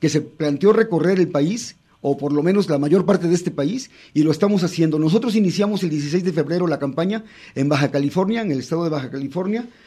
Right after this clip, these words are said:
Estuvimos ahí en varios municipios de la frontera, en Tijuana concretamente hicimos algunas actividades políticas muy importantes. Posteriormente viajamos a la Ciudad de México,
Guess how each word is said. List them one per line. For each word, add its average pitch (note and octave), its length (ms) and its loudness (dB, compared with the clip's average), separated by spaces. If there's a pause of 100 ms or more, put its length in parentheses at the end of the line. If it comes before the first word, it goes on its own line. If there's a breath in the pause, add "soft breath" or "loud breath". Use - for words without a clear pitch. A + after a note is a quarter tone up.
(120)
Estuvimos E3+ 520 0
ahí E3+ 140 2
en F3 80 2
varios F3 260 4
municipios D3 440 0
de C#3+ 80 2
la C#3 100 0
frontera, F#3 520 -2
en C3 160 -2
Tijuana E3 380 -2
concretamente E3 540 -4
hicimos D#3 300 -6 (240 loud breath)
algunas E3 360 2
actividades D#3 520 -2
políticas D3+ 520 -4
muy E3+ 100 -2
importantes. F3 640 -6 (320 loud breath)
Posteriormente G#3 600 4
viajamos E3 560 0
a - 20 2
la D3 80 0
Ciudad D#3+ 220 0
de E3 100 -2
México, F#3+ 500 -2